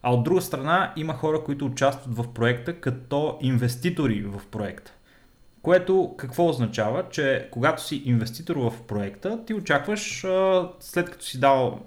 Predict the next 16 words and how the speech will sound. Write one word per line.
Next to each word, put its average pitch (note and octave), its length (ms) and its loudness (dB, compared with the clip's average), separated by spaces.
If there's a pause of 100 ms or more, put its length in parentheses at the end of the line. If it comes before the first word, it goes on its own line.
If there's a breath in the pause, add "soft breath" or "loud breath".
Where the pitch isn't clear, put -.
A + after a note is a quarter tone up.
(180)
някакви A#2 340 0
определени G#2 420 -2
пари, E3+ 300 -6
после E3+ 240 -4
да E3+ 180 -4 (200)
черпиш C#3 360 -2
дивиденти B2 480 2
от - 120 -10
тях, - 280 0 (500 loud breath)
след - 260 2
като D#3 480 -2 (200)
този C#3 260 2
проект C3+ 540 0
направи, B2+ 760 2 (680 soft breath)
а, B2+ 300 0
печалба. G2 440 -2